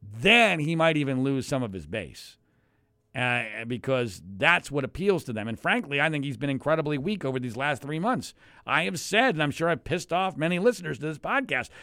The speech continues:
that if he had shown some balls over the last three months,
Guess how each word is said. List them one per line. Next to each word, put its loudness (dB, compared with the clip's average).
that 0
if 2
he -2
had -2
shown 4
some 0
balls 6
over 6
the 0
last 4
three 0
months, 0